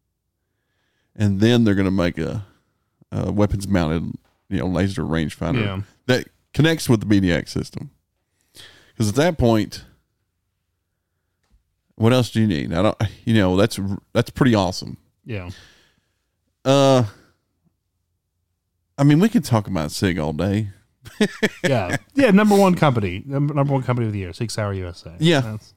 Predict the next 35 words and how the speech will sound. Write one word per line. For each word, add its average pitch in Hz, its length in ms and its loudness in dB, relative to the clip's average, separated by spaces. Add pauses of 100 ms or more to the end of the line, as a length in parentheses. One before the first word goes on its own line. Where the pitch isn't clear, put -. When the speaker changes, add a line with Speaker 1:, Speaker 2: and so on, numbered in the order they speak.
Speaker 1:
Yeah. 170 160 0 (220)
That's, 135 220 -2
uh, 147 160 2
that's 165 160 0
what 160 80 4
I'm 151 80 2
saying. 127 220 2
Uh, 135 160 2
like, 127 340 -2
top 190 260 0
to 165 60 -4
bottom, 180 300 4
they, 117 140 4
you 147 200 4
could 214 120 2
literally 214 260 4
go 160 120 4
to 151 80 2
Sig 139 200 -2
Sauer 147 200 2
for 127 120 2
everything. 117 400 -2 (640)
Speaker 2:
Yeah. 123 220 -10
Speaker 1:
Optics, 107 400 0
rifle, 95 380 0
ammo. 78 400 -2
Speaker 2:
Well, 170 220 4
no, 160 140 4
no, 123 160 2
no. 95 40 -10 (640)
Just 147 200 2
not 165 160 6
even, 127 160 2
okay. 104 280 -6 (680)
Carry, 160 420 4